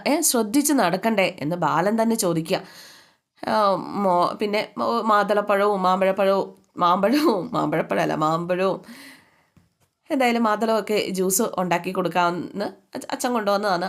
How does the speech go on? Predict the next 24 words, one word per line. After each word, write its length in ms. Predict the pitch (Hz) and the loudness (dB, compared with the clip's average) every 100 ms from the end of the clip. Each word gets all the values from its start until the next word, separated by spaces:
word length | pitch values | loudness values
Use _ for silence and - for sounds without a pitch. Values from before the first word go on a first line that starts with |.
| - | -2
ആ, 80 | 220 214 - | 0 0 -2
ഈ 80 | 226 226 - _ | -6 -6 -10 _
ആര്യനോട് 460 | 196 196 202 165 175 190 | -2 0 0 0 -2 -2
ഗോമതി 340 | 196 180 190 | -2 -2 -2
പറയുകയും 380 | 190 156 156 180 | -2 0 0 -2
ചെയ്തു. 240 | 156 127 - - - _ _ _ _ _ _ _ _ _ _ _ _ _ _ | -2 -2 -6 -12 -20 _ _ _ _ _ _ _ _ _ _ _ _ _ _
ഇതേ 180 | 269 262 | 2 2
സമയം 300 | 262 240 233 190 160 | 2 0 -2 -4 -2
വീണ്ടും 400 | 185 226 262 269 | 0 2 2 2
ബാലൻ 280 | 247 202 214 | 2 2 0
ചോദിക്കുകയാണ് 600 | 208 180 165 180 165 160 - | -2 -2 -2 -4 -4 -6 -6
ആര്യനോട്, 500 | 156 151 160 156 143 - - - - - | -4 -2 -2 -2 -4 -8 -16 -20 -20 -6
"അതെ, 220 | 180 185 143 - | -2 0 -2 -6
ഇപ്പം 220 | 175 254 262 | -6 -4 0
ചോദിക്കാൻ 400 | 226 226 269 269 | 0 2 0 0
പറ്റുമെന്ന് 300 | 247 247 233 | 0 0 0
അറിയില്ല, 300 | 196 180 156 - 175 | 0 0 0 -2 -4
എന്നാലും 480 | 180 180 170 196 - | 0 0 2 0 -2
ആ 100 | - | -2
സ്വർണത്തിൻ്റെ 680 | 247 202 190 208 233 269 254 | 0 0 0 -2 -2 -2 0
കാര്യത്തിൽ 420 | 208 170 170 190 | 0 0 0 0
എന്താ 320 | 165 185 247 262 | 0 2 2 2
ഗോമതി 400 | 208 170 170 170 | 2 0 0 0
തീരുമാനം?" 540 | 160 160 170 165 | 0 0 0 0